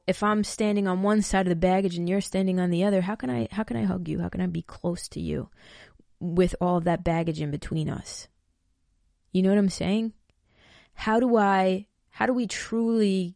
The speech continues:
get to know ourselves and our partners when we haven't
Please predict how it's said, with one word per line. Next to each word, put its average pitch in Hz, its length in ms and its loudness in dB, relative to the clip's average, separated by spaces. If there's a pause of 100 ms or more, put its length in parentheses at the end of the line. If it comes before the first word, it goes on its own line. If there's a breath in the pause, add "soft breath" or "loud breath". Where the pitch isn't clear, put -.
(120)
get 208 160 -4
to 185 100 -4
know 190 260 0
ourselves 185 640 0
and - 120 -6
our 165 120 -4
partners 165 840 -4 (3000)
when 196 200 4
we 190 100 4
haven't 185 540 -2